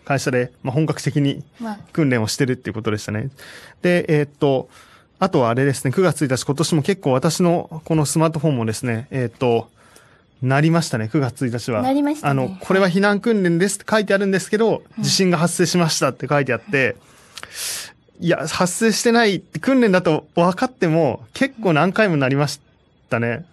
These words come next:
Speaker 2: うん。
Speaker 1: てか、自分のスマートフォンは一回だったかな。でも、周りの人が違う時間に鳴ったりして、結構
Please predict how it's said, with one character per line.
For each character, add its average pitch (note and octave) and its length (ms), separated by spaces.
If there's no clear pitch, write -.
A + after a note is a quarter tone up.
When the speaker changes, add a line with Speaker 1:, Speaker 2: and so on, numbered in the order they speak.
Speaker 2:
う A#3 40
ん。 G#3+ 340
Speaker 1:
て - 180
か、 D3+ 120
自 D3 160
分 C#4 240
の C#4+ 80
ス C#4 120
マ C#4 100
ー C4 40
ト C4+ 80
フ A#3+ 100
ォ - 40
ン - 20
は C3+ 60
一 A2 100
回 D3 140
だ A#2+ 80
っ - 20
た - 80
か A#2+ 80
な。 B2 60
で F3 80
も、 F3 80
周 F3+ 160
り A#3+ 80
の A#3+ 100
人 A3+ 140
が F3+ 60
違 F3+ 280
う - 20
時 F3+ 120
間 F#3+ 160
に F#3 80
鳴 F3 100
っ E3 60
た G3 80
り D3+ 80
し - 100
て、 B2+ 300
結 B3+ 300
構 D3+ 400